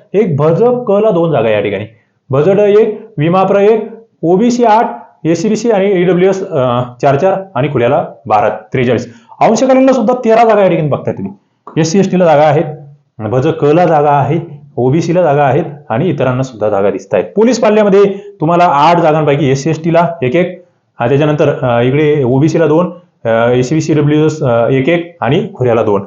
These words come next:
गृहरक्षक दलात सुद्धा तेरा जागा आहेत. एससी दोन, एसटी एक, अ, भजक एक, ओबीसी तीन, एस-, अ, अ, ईडब्ल्यूएस आणि, अ, एसीबीसीला एक एक आणि इकडे खुल्यामध्ये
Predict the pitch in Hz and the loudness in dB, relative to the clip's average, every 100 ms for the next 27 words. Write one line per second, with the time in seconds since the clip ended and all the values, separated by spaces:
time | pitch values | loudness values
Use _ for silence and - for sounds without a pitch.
0 | - _ - 190 240 254 247 226 220 226 | -10 _ -2 2 4 2 0 0 0 0
1 | 196 214 - 220 254 220 165 143 113 113 | -2 -4 -2 0 2 2 2 2 0 -4
2 | - _ 156 165 208 220 - - 131 185 | -12 _ -4 -2 -2 -4 -6 -8 -2 0
3 | 208 - 151 147 151 175 208 196 - _ | 0 -4 -4 -2 0 0 0 -2 -12 _
4 | _ _ _ 123 127 151 160 214 240 226 | _ _ _ -2 0 0 2 2 4 4
5 | 240 240 - - _ _ _ - 147 185 | 4 0 -8 -16 _ _ _ -4 0 2
6 | 226 240 240 220 240 240 - 160 170 170 | 0 0 -2 0 0 -4 -4 -2 0 0
7 | 160 156 160 196 160 147 151 170 160 180 | 0 0 -2 -2 0 0 0 -2 0 2
8 | 196 214 208 208 202 170 139 131 156 190 | 2 2 2 0 0 0 0 0 0 -2
9 | 190 190 185 214 220 - _ - 147 156 | -2 0 2 2 0 -4 _ -4 -2 0
10 | 165 220 139 135 131 151 170 | 0 0 0 0 0 -2 -4